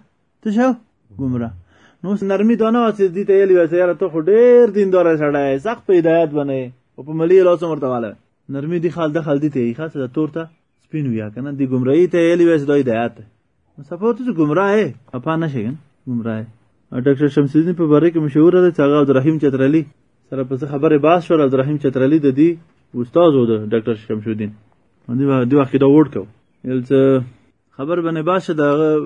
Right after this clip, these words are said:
ډاکټر شمس الدین ویل چې دا خبره پلاني کتاب کې ده. هغه ته کتاب راواخلو، عبدالرحیم چترالي ویل.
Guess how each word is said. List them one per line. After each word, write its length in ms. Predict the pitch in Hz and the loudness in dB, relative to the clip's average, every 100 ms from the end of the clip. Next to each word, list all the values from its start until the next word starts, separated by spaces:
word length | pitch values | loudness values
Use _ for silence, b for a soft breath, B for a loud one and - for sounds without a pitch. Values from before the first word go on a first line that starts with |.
| 139 | -4
ډاکټر 200 | 147 143 143 | -6 -6 -6
شمس 140 | 147 | -8
الدین 200 | 156 170 | -6 -2
ویل 180 | 196 202 | 2 2
چې 80 | 165 | 0
دا 40 | 160 | -2
خبره 240 | 156 180 175 | 0 0 0
پلاني 220 | 160 175 165 | -2 -2 -2
کتاب 260 | 151 165 139 | 0 -2 -2
کې 80 | 131 107 | -6 -6
ده. 80 | 95 _ _ | -10 _ _
هغه 180 | 131 156 160 | -8 -6 -4
ته 60 | |
کتاب 320 | 160 147 170 160 | -6 -2 -2 2
راواخلو، 460 | 160 175 135 110 98 _ _ - | 2 2 0 -8 -10 _ _ -14
عبدالرحیم 340 | 120 123 139 139 | -4 -2 0 0
چترالي 360 | 127 120 127 147 | 2 2 4 6
ویل. 220 | 113 | 4